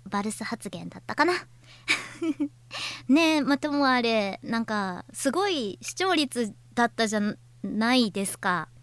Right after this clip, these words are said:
な、らしいじゃないですか。まあ、そう、やっぱり、あれですね。天空の城ラピュタ、私も好きなんですけれども、結構、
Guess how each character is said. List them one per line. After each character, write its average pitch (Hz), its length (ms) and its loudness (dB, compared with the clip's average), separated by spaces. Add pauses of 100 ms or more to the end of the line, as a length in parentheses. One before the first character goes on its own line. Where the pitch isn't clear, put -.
(160)
な、 208 280 0
ら 233 160 4
し 311 200 0
い 240 60 2
じ 214 80 0
ゃ 196 40 2
な 208 140 4
い 247 80 4
で 190 160 -2
す - 100 -14
か。 170 220 -8 (640)
ま 180 100 -4
あ、 170 40 -8
そ 202 560 -4
う、 - 100 -6
や 208 120 -2
っ 196 40 -6
ぱ 247 200 -2
り、 185 380 -4 (140)
あ 185 80 -10
れ 208 120 -6
で 214 120 -4
す 220 120 -8
ね。 185 380 -6 (540)
天 226 200 0
空 220 140 -4
の 226 120 0
城 220 240 -6
ラ 214 120 -4
ピ - 100 -12
ュ - 20 -20
タ、 190 120 -8
私 220 320 -4
も 285 140 2
好 269 60 -6
き 330 140 -4
な 302 120 6
ん 240 80 4
で 214 100 -2
す - 80 -14
け 202 140 -8
れ 196 80 -6
ど 185 120 -8
も、 180 300 -6 (380)
結 - 180 -12
構、 190 640 -4